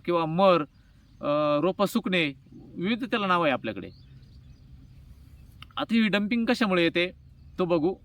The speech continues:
थोडा बॉटनिकल त्याचा, अ, हे जर बघितलं की, अ, बुरशीचे अनेक कुळे, ज्यांना बॉटनीचा अभ्यास असेल त्या लोकांना माहिती आहे की, अ, बुरशीचे जे काही कुळे आहे, त्या काही बुरशा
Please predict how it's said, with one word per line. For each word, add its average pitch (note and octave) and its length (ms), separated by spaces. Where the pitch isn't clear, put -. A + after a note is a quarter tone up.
थोडा G3+ 140
बॉटनिकल A3+ 580
त्याचा, A3+ 300
अ, E3+ 460
हे D3+ 140
जर D#3+ 100
बघितलं E3 440
की, A3 260
अ, F3 300
बुरशीचे G#3+ 440
अनेक G#3 280
कुळे, G#3 280
ज्यांना D3+ 240
बॉटनीचा D3 440
अभ्यास E3 280
असेल C#3 280
त्या E3+ 100
लोकांना F#3+ 320
माहिती G3 260
आहे F#3 80
की, G3 320
अ, E3 280
बुरशीचे F#3+ 440
जे G#3 160
काही G#3 340
कुळे G3 300
आहे, C#3 100
त्या F#3 400
काही G3 220
बुरशा F#3 480